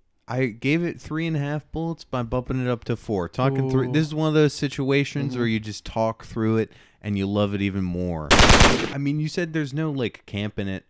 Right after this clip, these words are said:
Speaker 1: eh, which is definitely true, but I think there are moments where it's like, I, I don't know, eh,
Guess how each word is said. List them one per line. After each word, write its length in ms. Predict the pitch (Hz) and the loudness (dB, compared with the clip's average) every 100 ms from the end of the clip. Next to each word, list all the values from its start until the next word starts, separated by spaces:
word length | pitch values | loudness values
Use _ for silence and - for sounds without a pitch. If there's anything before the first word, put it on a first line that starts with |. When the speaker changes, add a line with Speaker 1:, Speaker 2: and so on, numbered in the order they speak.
| _ | _
Speaker 1:
eh, 80 | 104 | -8
which 260 | 101 117 107 | -4 -4 -4
is 120 | 87 | 0
definitely 360 | 110 104 92 | 0 0 -4
true, 460 | 82 - 117 104 95 - _ _ _ - | -6 -2 0 0 -2 -8 _ _ _ -4
but 140 | 117 | -2
I 120 | 123 | -2
think 240 | 127 170 151 | -2 -4 0
there 140 | 139 | 2
are 140 | 135 | 4
moments 580 | 123 110 110 110 101 - - | 2 0 0 -2 -4 -10 -12
where 300 | 98 98 92 | -6 -4 -4
it's 200 | - - | -6 -8
like, 320 | 95 90 - - - | -8 -8 -14 -20 -18
I, 140 | - - | -18 -12
I 60 | 123 | -6
don't 140 | 117 98 | -4 -4
know, 280 | 92 95 - - - - | -4 -6 -10 -18 -20 -20
eh, 100 | - | -18